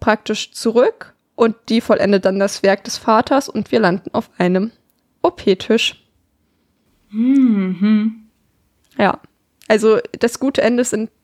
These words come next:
Speaker 1: dem Sinne nur ein gutes Ende, weil wir nicht sterben.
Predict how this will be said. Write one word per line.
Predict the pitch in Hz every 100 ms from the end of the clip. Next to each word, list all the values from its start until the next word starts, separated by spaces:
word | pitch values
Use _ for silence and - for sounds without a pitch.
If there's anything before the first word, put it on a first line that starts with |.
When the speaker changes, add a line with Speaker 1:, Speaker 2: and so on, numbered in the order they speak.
| -
Speaker 1:
dem | 220
Sinne | 226 208
nur | 208 214
ein | 220
gutes | 208 233 -
Ende, | - 208 208 208 214 - - _ _ _ _
weil | 214 196
wir | 202
nicht | 196 -
sterben. | - - 185 -